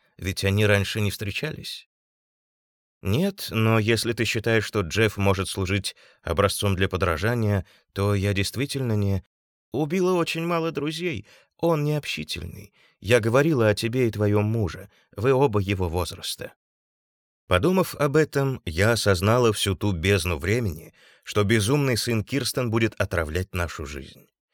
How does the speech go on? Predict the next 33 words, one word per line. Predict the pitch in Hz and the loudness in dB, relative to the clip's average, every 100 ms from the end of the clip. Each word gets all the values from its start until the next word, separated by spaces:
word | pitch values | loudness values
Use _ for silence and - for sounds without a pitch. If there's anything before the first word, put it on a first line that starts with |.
| _ _ _ | _ _ _
Эта | - 170 | -6 -2
мысль | 170 170 139 135 | 0 0 0 -2
удивила | 135 123 135 160 95 | -2 -2 -2 0 0
меня. | 78 76 73 73 _ _ _ | -2 -8 -12 -16 _ _ _
Она | 98 113 131 | 0 2 4
была | 131 | 4
совершенно | 123 113 104 - 143 139 | 4 2 0 0 0 0
лишена | 127 110 110 110 | 0 0 2 4
милосердия, | 104 101 95 143 135 - - - _ _ | 4 4 2 -2 -4 -6 -12 -16 _ _
поскольку | 82 - 98 85 76 | -8 -4 -2 -2 -4
в | |
ее | 85 82 78 | -2 0 0
основе | - 98 107 | 0 0 0
лежал | 87 78 90 82 | 0 -2 -2 -4
страх. | - 87 80 - _ _ _ _ _ - | -4 -6 -6 -14 _ _ _ _ _ -10
Я | 82 143 | -2 -2
знала | 110 156 123 | 0 2 2
своего | 101 101 104 110 | 2 2 2 2
мужа, | 123 120 - - _ _ - | 0 -4 -6 -14 _ _ -12
и | 92 | -6
я | 90 104 | -2 -2
знала | 104 131 131 | 0 -2 -2
себя. | - 139 123 90 - _ _ _ | -4 -6 -8 -10 -16 _ _ _
Никто | - 117 - 143 | -2 -2 0 0
из | 143 120 | 0 0
нас | 143 - | -2 0
не | 107 120 | 0 0
был | 87 82 | 0 0
готов | 82 90 78 | 0 -2 -4
браться | 76 - - 90 82 - - | -2 -2 -2 -4 -6 -12 -12
за | 76 98 | -4 -2
любительскую | 98 117 120 101 - 104 | -2 -2 -4 -4 -2 -2
психотерапию. | 95 - 101 98 90 85 - - - - | -2 -4 -4 -2 -2 -2 -6 -14 -14 -18